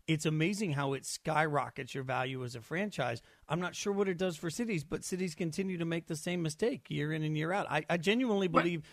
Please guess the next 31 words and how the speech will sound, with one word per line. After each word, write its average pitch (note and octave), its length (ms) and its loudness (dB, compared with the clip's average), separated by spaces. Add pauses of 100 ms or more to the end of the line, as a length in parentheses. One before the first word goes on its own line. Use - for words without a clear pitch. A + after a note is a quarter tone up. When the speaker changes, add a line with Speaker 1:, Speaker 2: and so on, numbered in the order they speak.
(180)
Speaker 1:
it's E3 220 -4
not E3 160 0
just D3+ 180 -4
Vegas. F3+ 360 2
Like, D3 140 -4
I E3+ 40 0
think F#3+ 240 -4
Nashville, D#3+ 580 2 (320)
uh, D3+ 60 -4 (300)
which D3 400 -2
a, D3 260 0
a C#3+ 60 -2
community D#3 480 0
that B2+ 160 -4
desperately D#3 420 -2
wants C3+ 300 -2
Major C#3 240 -4
League C3+ 180 -4
Baseball, D3 460 0 (240)
would D3 200 0
gladly D#3+ 400 2
find D#3+ 280 0
a D3+ 40 4
way D3 200 2
to D3 80 0
pu-, C#3+ 360 0
to, C3+ 300 0
to C#3 420 -6
fund E3 540 -2
a D3 240 0
stadium C#3+ 640 -2